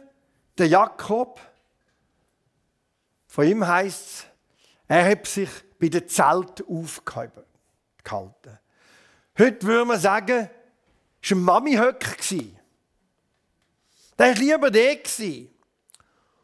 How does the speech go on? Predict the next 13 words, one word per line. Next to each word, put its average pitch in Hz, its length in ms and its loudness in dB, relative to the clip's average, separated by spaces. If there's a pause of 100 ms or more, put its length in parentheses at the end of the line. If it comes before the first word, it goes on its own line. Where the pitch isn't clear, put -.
(760)
Und 247 140 6
es 202 80 0
ist 277 220 0
zu 277 100 0
Spannungen 262 680 0
zwischen 247 360 -2
diesen 240 240 0
beiden 226 280 0
Brüdern 226 400 -2
gekommen. 247 460 0 (400)
Und 202 220 0
die 226 100 0
Spannungen, 269 800 0